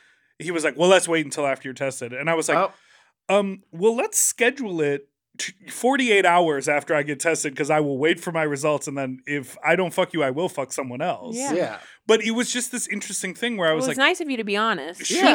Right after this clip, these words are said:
Speaker 3: He
Speaker 2: I
Speaker 3: initially
Speaker 2: think he
Speaker 3: probably
Speaker 2: didn't need
Speaker 3: thought that you were, like, being, like, bragging or trying to hurt him, maybe. Like, like,
Speaker 2: Yeah,
Speaker 3: I,
Speaker 2: yeah,
Speaker 3: I'm
Speaker 2: yeah.
Speaker 3: just trying to think of how someone might perceive it. Not that you were, but, you know, see, like, "Wait, wait, why are you telling me?"
Speaker 1: Right.
Speaker 3: You know,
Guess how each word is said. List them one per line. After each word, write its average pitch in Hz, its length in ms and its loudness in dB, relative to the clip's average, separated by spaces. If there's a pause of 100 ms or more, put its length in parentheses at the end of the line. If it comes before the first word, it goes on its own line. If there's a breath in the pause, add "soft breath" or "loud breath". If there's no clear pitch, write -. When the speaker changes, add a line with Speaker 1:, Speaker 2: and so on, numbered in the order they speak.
(100)
Speaker 3:
He 302 80 6
Speaker 2:
I - 20 4
Speaker 3:
initially 269 380 0
Speaker 2:
think 175 80 0
he 240 60 -2
Speaker 3:
probably 240 400 4
Speaker 2:
didn't 135 80 -10
need 139 80 -6
Speaker 3:
thought 196 340 4 (200)
that 175 340 2
you 180 160 -6
were, 180 120 -2
like, 160 260 -4
being, 160 200 -6
like, 139 180 -12
bragging 196 460 2
or 175 60 -2
trying 175 140 -6
to 160 60 -6
hurt 180 180 0
him, 233 120 2
maybe. 262 300 0
Like, 226 240 2
like, 240 140 2
Speaker 2:
Yeah, 175 280 6
Speaker 3:
I, 151 60 6
Speaker 2:
yeah, 147 180 6
Speaker 3:
I'm 254 80 2
Speaker 2:
yeah. 247 60 -2
Speaker 3:
just 226 180 -8
trying 233 100 -4
to 208 60 -4
think 196 140 -4
of - 60 -16
how 180 120 -2
someone 170 340 -10
might 160 380 -10
perceive 175 380 -10
it. 247 160 -2 (260 soft breath)
Not 202 120 -4
that 170 120 -6
you 151 80 -10
were, 147 320 -6 (320 soft breath)
but, 220 100 -2
you 220 60 0
know, 214 100 -2
see, 220 140 -4
like, 135 80 -6
"Wait, 180 140 -6
wait, 160 180 -10
why 151 140 -12
are - 40 -12
you 147 100 -12
telling 269 240 -12
me?" 196 340 -10
Speaker 1:
Right. 151 300 2
Speaker 3:
You 208 60 2
know, 214 320 2